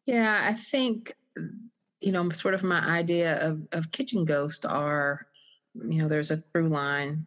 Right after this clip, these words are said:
from Birds of Opulence to Perfect Black, and then there, that through line will continue, um, in the new book I'm writing called, um, Praise Song for the Kitchen Ghost, which comes from, from that line in Perfect Black,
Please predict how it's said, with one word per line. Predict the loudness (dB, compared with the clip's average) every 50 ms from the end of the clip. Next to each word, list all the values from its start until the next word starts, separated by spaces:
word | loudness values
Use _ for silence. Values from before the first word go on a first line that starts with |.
| _ -14
from | -8 -4 -2 0 0 0 0 -2 -4 -4 -8 -12 _ _ _ _ _ _ _ -4
Birds | 0 0 2 0 0 -2
of | -2 0
Opulence | 0 -2 -2 -2 -2 -2 -2 -2 -2 -4 -4 -4
to | -4 -4 -2 -2 -2 0 -2 -4 -6 -6
Perfect | -6 -2 -2 -2 0 -2 -4 -6 -4
Black, | -4 -4 -2 -2 -2 -4 -4 -4
and | -6 -4 -4 -6 -4
then | -4 -4 -2
there, | -2 -4 -4 -6 -8 -4
that | -2 -2 -2 -2 -4 _ -8
through | -2 0 0 2
line | 2 0 0 0 0
will | -2 -2
continue, | -4 -6 -4 -2 -2 0 0 2 2 0 0 -2 -2 -4 -4 -6 -10 _ _ -6
um, | -4 -4 -2 -4 -4 -4 -4 -6 -8 -10 _ _ -4
in | -2 -2 0 0 -2 -2 -4 -6 _ _ _ -20 -20 -20 _ _ _ _ 0
the | 2
new | 4 4 4
book | 4 2 2 2 0
I'm | -2 0 0
writing | 0 0 0 0 -2 -2 -4 -6
called, | -4 -2 -2 0 0 0 -2 -4 -6 -8 _ -6
um, | -4 -2 -2 -2 -2 -2 -4 -4 -6 -8 -10 _ _ -20 -20 -20 -20 -20 -20 -20 -20 _ _ _ _ _ _ _ _ _ _ _ _ -4
Praise | 0 2 2 2 2 0
Song | 0 0 0 0 -2
for | -2 -2 -4
the | -4
Kitchen | -2 -4 -4 -4 -2 -4 -2
Ghost, | -2 0 0 0 -2 -4 -4 -4
which | -4 -4 -4 -4
comes | -4 -4 -2 -2 -2 -2
from, | -2 -2 -2 -2 -2 -4 -8 -14 -18 _ _ _
from | -12 -4 -4 -2 -2 -2 -2 -2 -4 -4 -8 -10 -6 -2
that | 0 0 0 0
line | 0 0 0 0 -2 -2
in | -2 -4
Perfect | -2 -2 -2 -2 -2 -4 -6 -4
Black, | -2 -2 -2 -2 -2 -4 -6 -8 -8